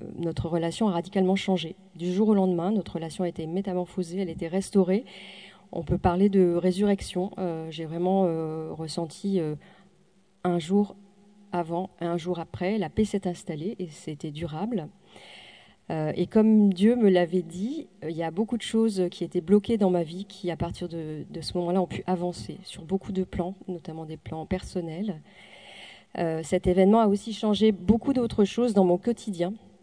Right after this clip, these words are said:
dans mon rapport aux autres. J'ai pris conscience de ce que j'avais besoin de cette grâce de Dieu pour tout dans ma vie, pour tout dans mon quotidien. C'est-à-dire que dès qu'il y a une petite chose désagréable, une friction,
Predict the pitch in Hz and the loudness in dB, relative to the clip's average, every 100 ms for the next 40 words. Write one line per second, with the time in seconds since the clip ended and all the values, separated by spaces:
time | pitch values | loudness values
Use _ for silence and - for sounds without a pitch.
0 | _ _ _ _ - 175 170 170 175 190 | _ _ _ _ -4 2 4 4 4 4
1 | 214 220 208 196 185 180 262 - 185 170 | 4 2 2 0 0 0 -4 -2 -4 -4
2 | - _ _ _ _ _ 160 180 180 226 | -12 _ _ _ _ _ -2 0 0 -2
3 | 214 208 - 226 262 - 185 - 185 185 | 0 0 0 0 0 0 -4 -2 0 2
4 | 180 180 196 214 233 - 180 160 175 214 | 4 4 4 2 0 -2 -4 -4 -4 -2
5 | 220 185 190 185 185 226 254 - - - | -2 0 0 0 0 0 -2 -12 -20 -20
6 | _ _ _ _ _ - - _ - 196 | _ _ _ _ _ -20 -20 _ -6 -4
7 | - - 247 220 196 175 160 180 240 220 | -4 -6 0 4 4 2 -2 -8 -12 -12
8 | - - - - 214 190 170 - 208 - | -10 -10 -10 -4 0 2 0 2 0 0
9 | 185 170 185 - - - - - - _ | -6 -6 -10 -12 -20 -20 -20 -20 -20 _
10 | _ - 185 180 170 233 - 202 170 214 | _ -6 2 2 2 -2 2 2 4 2
11 | 226 202 180 208 202 190 208 190 190 196 | 4 4 4 0 -4 2 2 4 4 4
12 | 185 190 175 208 214 165 - - - - | 4 0 2 0 0 -2 -4 -16 -20 -20
13 | - _ _ _ _ 185 185 - 226 - | -20 _ _ _ _ 0 0 0 -8 -8
14 | - 190 202 | 0 0 0